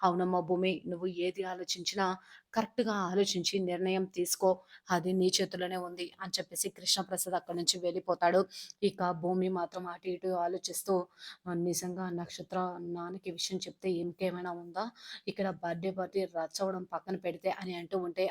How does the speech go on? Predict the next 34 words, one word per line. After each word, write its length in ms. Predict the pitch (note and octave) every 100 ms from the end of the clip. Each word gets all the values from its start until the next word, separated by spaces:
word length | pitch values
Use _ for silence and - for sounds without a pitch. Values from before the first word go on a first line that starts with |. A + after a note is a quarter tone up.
| F#3+
అప్పుడే 320 | F3+ F#3 F#3
పూర్ణి, 400 | - F#3 F3+ F3+
శారద 400 | F3+ F3+ F3 F3+ F3
ఇద్దరు 300 | E3 F#3 F3+
కూడా, 220 | F#3 G3 F#3 - - - F#3
"భూమి 320 | E3 G3 G3 F3+
ఇంటి 200 | F3 G3
కోడలుగా 400 | F#3+ F#3 F3 F3
వస్తే 220 | - G3
మంచిగా 420 | F#3 F3 - F#3+
ఉంటుందని" 440 | F#3 E3+ F3 F3 E3
చెప్పేసి 440 | F3+ F3 - G#3+ G3 - - -
వెంటనే 400 | G3 G#3 G#3 G3
భూమికి 400 | F3 F#3 G3+ F#3+
ఫోన్ 220 | - F3+ E3+
చేసి 220 | F3+ G3+
మాట్లాడుతూ 480 | F3+ F3 - F#3 F#3
ఉంటారు. 380 | F3+ E3+ E3+ F#3+ - - - - F3
"ఏంటమ్మా, 460 | F3 F3 F#3 F3+ F#3 F3 - -
ఎలా 180 | F3 F#3+
ఉన్నావు 300 | G#3 G3+ F#3
భూమి?" 280 | F3+ F3+ F#3
అనగానే, 440 | F3+ E3+ F3 F3+ F3+ F3+ E3+
"బాగున్నానంటే, 640 | F3 F3+ F#3 F3+ F3 F3+
మీరెలా 380 | F3 F3+ G#3+ A3
ఉన్నారు?" 320 | G3 F#3 F3 F3+
అని 160 | F#3 E3+
అడుగుతూ 280 | E3+ F3+ F#3+
ఉంటుంది 340 | F3+ F3 E3+
కదా. 200 | E3+ G#3 C4+ - - -
వెంటనే 460 | E3+ E3+ E3+ F3+ F#3+ F3+ - _
పూర్ణి 340 | - F#3+ F3+ F3+
ఫోన్ 260 | F3+ F3+
తీసుకొని, 480 | F3+ E3+ - F3+